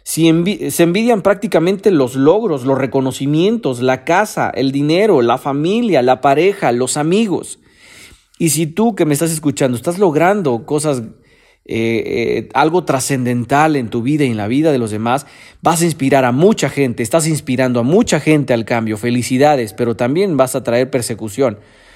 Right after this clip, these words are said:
Esto no hay que asustarnos, pero sí, no le va, es evidente, tú lo sabes. No, no vamos a, no, no, por favor, no vamos a, no vamos a poner este tema en, eh, en que si será cierto. No, no, es que es cierto.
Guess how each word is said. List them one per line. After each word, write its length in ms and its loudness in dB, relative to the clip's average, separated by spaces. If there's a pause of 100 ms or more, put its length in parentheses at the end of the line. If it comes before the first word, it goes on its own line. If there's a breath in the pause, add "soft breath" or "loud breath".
(140 soft breath)
Esto 400 2
no 120 -2
hay 80 2
que 100 -2
asustarnos, 520 -2
pero 200 -2
sí, 240 -2
no 220 0
le 140 4
va, 280 0
es 220 2
evidente, 580 2
tú 160 -2
lo 140 0
sabes. 400 0
No, 200 -6
no 200 0
vamos 260 0
a, 80 -2 (360 loud breath)
no, 200 2
no, 240 0
por 140 -2
favor, 280 2
no 100 2
vamos 320 -2
a, 200 0
no 140 -6
vamos 280 0
a 60 -4
poner 240 -2
este 180 -2
tema 260 0
en, 120 -4 (380 loud breath)
eh, 220 -2
en 180 0
que 100 -6
si 160 -6
será 260 0
cierto. 420 -2
No, 220 2
no, 280 -2
es 160 -2
que 100 -6
es 80 -6
cierto. 800 -6